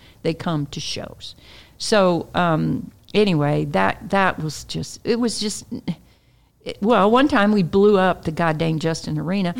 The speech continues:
<laughs> because I told them that they couldn't do pyrotechnics because they'd d-,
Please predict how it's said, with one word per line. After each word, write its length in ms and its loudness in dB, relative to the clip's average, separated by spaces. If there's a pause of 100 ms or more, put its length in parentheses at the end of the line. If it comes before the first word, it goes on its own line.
(120)
<laughs> 160 -4
because 260 2
I 100 4
told 320 2
them 140 2
that 180 0
they 80 0
couldn't 320 0
do 140 0
pyrotechnics 1000 0
because 600 -4
they'd 320 -2 (680)
d-, 120 -14